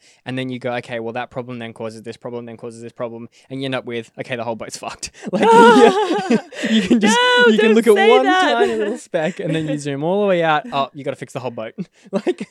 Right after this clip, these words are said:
Speaker 2: Which essentially is what we're
Speaker 1: well,
Speaker 2: doing.
Speaker 1: and
Speaker 2: We
Speaker 1: everyone
Speaker 2: know
Speaker 1: says
Speaker 2: we're
Speaker 1: to
Speaker 2: up
Speaker 1: us,
Speaker 2: for
Speaker 1: "Well,
Speaker 2: that.
Speaker 1: where do you stop?" Like, there's so many,
Speaker 2: Yeah.
Speaker 1: like, we wanna do it all, and I think that's the m-, maybe the difference between us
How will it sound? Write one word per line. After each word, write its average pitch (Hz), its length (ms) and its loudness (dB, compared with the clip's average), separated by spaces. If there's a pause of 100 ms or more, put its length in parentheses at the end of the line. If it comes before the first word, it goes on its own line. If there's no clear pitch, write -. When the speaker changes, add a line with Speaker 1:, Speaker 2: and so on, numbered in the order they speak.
Speaker 2:
Which 392 140 -8
essentially 415 520 -2
is 285 140 -6
what 240 160 -6
we're 196 160 -10
Speaker 1:
well, 240 140 0
Speaker 2:
doing. - 60 -2
Speaker 1:
and 208 60 0
Speaker 2:
We 208 60 -2
Speaker 1:
everyone 233 280 0
Speaker 2:
know - 60 0
Speaker 1:
says - 120 0
Speaker 2:
we're - 60 -4
Speaker 1:
to - 60 -4
Speaker 2:
up - 40 -4
Speaker 1:
us, 120 80 -8
Speaker 2:
for 117 60 -8
Speaker 1:
"Well, - 100 -4
Speaker 2:
that. - 60 -2
Speaker 1:
where 139 100 2
do 143 40 -8
you 131 120 -6
stop?" - 520 -6
Like, 127 200 -12
there's 139 180 -8
so - 100 -12
many, 233 120 -6
Speaker 2:
Yeah. 147 220 -2
Speaker 1:
like, 214 100 -4
we 190 80 -2
wanna 180 280 -6
do 151 220 -10
it 127 80 -10
all, 107 200 -14
and 120 100 -20
I 120 60 -16
think 135 240 -18
that's 113 260 -18
the 180 140 -12 (440)
m-, 180 200 -14
maybe 202 360 -8
the 160 60 -10
difference 131 280 -14
between 123 240 -20
us 113 300 -18